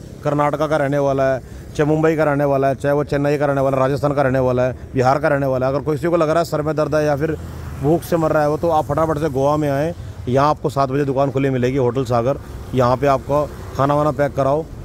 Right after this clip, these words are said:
और अपना बिहार लेके जाना, बिहार लेके जाओ, दिल्ली लेके जाना, दिल्ली लेके जाओ, राजस्थान लेके जाना, राजस्थान लेके जाओ, आप ठीक हो जाओगे। क्योंकि भूख इंसान को परेशान कर देती है, बीमारी पैदा कर देती है। पूरे भारत देश के अंदर एक ही ऐसी दुकान है जिसने तुरंत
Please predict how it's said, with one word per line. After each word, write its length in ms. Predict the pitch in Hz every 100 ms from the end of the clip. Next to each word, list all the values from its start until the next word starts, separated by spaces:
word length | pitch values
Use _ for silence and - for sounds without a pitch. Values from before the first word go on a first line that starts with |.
| -
और 60 |
अपना 320 | 135 131 139 131
बिहार 300 | 123 117 127
लेके 260 | 135 131
जाना, 220 | 127 123
बिहार 200 | 127 120
लेके 160 | 127 127
जाओ, 260 | 131 135 135
दिल्ली 460 | - 117 135 147
लेके 160 | 156 139
जाना, 160 | 139
दिल्ली 220 | 135 135 143
लेके 200 | 139 131
जाओ, 120 | 135
राजस्थान 300 | 135 131 139
लेके 140 | 135
जाना, 140 | 131 131
राजस्थान 260 | 123 139
लेके 160 | 135 127
जाओ, 180 | 123 113 98 - -
आप 120 | 175
ठीक 180 | 156 185
हो 100 | 165
जाओगे। 280 | 135 117 139
क्योंकि 240 | 156 185
भूख 280 | 143 165 202 - - - - -
इंसान 320 | 170 165 175
को 260 | 165 196 202
परेशान 340 | 160 143 180
कर 120 | 170
देती 300 | 170 160 165
है, 240 | 180 185 175 - - 151
बीमारी 260 | 170 180
पैदा 220 | 175 160
कर 140 | 151 127
देती 260 | 107 98
है। 400 | 95 90 - -
पूरे 200 | - 208
भारत 280 | 202 165 185
देश 200 | 175 185
के 100 | -
अंदर 180 | 185 190
एक 140 | 175
ही 80 | 160
ऐसी 140 | 165 170
दुकान 280 | 151 156
है 80 | 165
जिसने 220 | 151 143
तुरंत 280 | 147 160 170